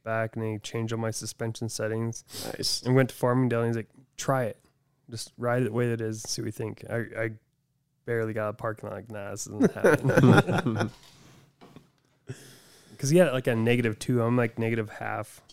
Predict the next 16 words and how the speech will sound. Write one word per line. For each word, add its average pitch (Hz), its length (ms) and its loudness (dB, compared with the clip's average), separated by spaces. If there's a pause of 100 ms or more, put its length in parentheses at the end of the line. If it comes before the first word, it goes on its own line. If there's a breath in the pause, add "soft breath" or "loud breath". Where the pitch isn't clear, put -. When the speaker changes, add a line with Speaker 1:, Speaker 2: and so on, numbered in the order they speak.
(120)
Speaker 1:
maybe 110 220 -4
negative 104 340 -6
one. 104 380 -8 (1400)
Speaker 2:
Yeah. - 220 -6 (340)
I'm, 143 200 -4 (220)
I 107 80 -8
don't 139 140 -4
know 104 80 -2
where 90 200 -2
I'm 90 140 -6
at. 95 200 -8 (120)
I'm 107 140 -8
pretty - 240 -10
far - 140 -10 (120)
back, - 180 -8
though. - 140 -8